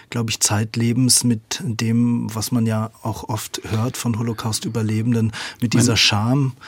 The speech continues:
Speaker 1: äh, oder diesem Schuldgefühl
Speaker 2: Mein
Speaker 1: weitergelebt.
Speaker 2: Vater,
Speaker 1: Mhm.
Speaker 2: also, äh, die Familie wohnte in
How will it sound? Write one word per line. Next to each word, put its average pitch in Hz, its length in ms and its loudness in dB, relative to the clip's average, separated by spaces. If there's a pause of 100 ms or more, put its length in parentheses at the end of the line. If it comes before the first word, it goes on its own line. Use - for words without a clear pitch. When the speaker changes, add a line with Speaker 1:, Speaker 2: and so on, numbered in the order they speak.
(280)
Speaker 1:
äh, 113 220 -2
oder 110 240 -4
diesem 107 240 -2
Schuldgefühl 120 960 0 (200)
Speaker 2:
Mein 131 220 4
Speaker 1:
weitergelebt. 117 720 4
Speaker 2:
Vater, - 60 -12 (120)
Speaker 1:
Mhm. 202 60 -2
Speaker 2:
also, 131 520 0
äh, 113 200 0 (260)
die 113 80 0
Familie 139 380 6
wohnte 127 240 4
in 104 320 2